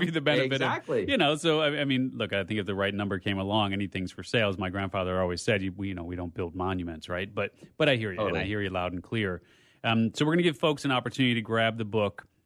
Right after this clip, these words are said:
Speaker 2: uh, at beyond eight figures dot com forward slash choose. So beyond the number eight figures dot com forward slash choose.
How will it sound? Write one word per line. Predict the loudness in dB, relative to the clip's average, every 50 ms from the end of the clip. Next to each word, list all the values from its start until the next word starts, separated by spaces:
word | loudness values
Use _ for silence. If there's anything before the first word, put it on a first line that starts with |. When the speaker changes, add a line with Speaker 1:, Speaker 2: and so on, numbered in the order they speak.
| _ -12 -8
Speaker 2:
uh, | -6 -4 -4 -4 -2
at | -2 0 0 -2 -4 -4
beyond | -4 -4 -2 -2 0 2 2 2 2 0 0
eight | -2 -2 -2 -2 -4
figures | -6 -6 -6 -4 -4 -2 -2 -2 -2 -2 -2 -4 -4
dot | -2 0 0 0 0 -2
com | -4 -4 -4 -2 -2 -2 -2 -4 -4
forward | -6 -6 -6 -6 -6
slash | -6 -4 -4 -4 -6 -6 -8
choose. | -6 -4 0 2 2 4 2 0 -2 -4 -6 -10 -14 _ _ _ _ _ -12
So | -4 -4 -4 -2
beyond | 0 0 0 2 4 4 4 4 4 2 2 0 0 -4 -6
the | -6 -4
number | -2 -2 0 0 0 0
eight | 0 -2 -2 -2 -4 -6 -14 _ _ _
figures | -2 -2 0 0 0 0 0 0 0 0 -2 -4 -6 -10 -14 _ _ _ _ _ _ _ _ _ -2
dot | 0 2 0 0 0
com | 0 0 2 2 0 0 -2
forward | -2 -2 0 -2 -2 -4
slash | -4 -4 -2 -2 -2 -2 -4 -6
choose. | -6 -2 2 4 4 4 4 2 0 -4 -4 -6 -8